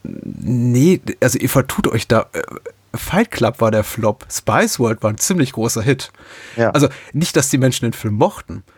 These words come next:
Speaker 1: aber er war kommerziell erfolgreich.
Speaker 2: Ja, das ist wohl wahr, ja.
Speaker 1: Ja.
Speaker 2: Ja,
Speaker 1: Äh,
Speaker 2: also zum-, zumindest in, in, in England. Also, ähm,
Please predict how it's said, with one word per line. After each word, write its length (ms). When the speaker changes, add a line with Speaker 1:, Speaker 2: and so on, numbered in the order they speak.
Speaker 1:
aber 120
er 60
war 60
kommerziell 500
erfolgreich. 680
Speaker 2:
Ja, 160
das 160
ist 120
wohl 120
wahr, 200
ja. 200
Speaker 1:
Ja. 80
Speaker 2:
Ja, 140
Speaker 1:
Äh, 400
Speaker 2:
also 140
zum-, 340
zumindest 680
in, 340
in, 260
in 200
England. 280
Also, 420
ähm, 340